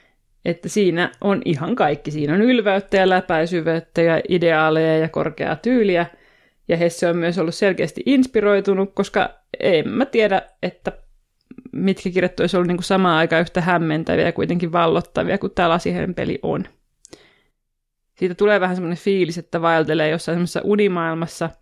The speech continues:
ja kurkistelee niinku huoneisiin, missä on kaikkea kiinnostavaa ja melkein niinku käsittää, että millainen se peli on, mutta ei sitten kuitenkaan. Ja sitten lopuksi täytyy tajuta, että ei sinne nyt voi jäädä, mutta sekin on ihan ok,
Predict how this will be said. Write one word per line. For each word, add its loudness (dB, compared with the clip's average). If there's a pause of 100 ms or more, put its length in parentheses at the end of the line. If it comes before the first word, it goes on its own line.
(420)
ja -8
kurkistelee 0
niinku -6
huoneisiin, 0
missä -4
on -8
kaikkea -8
kiinnostavaa 0
ja 2
melkein 2
niinku -2
käsittää, -4
että -6
millainen -2
se -6
peli -2
on, 2 (640)
mutta -6
ei -2
sitten -14
kuitenkaan. 0 (640)
Ja -4
sitten 0 (320)
lopuksi -2
täytyy 0
tajuta, 0
että -6
ei 0
sinne -2
nyt -6
voi 0
jäädä, 2 (720)
mutta -4
sekin -2
on 4
ihan 0
ok, 4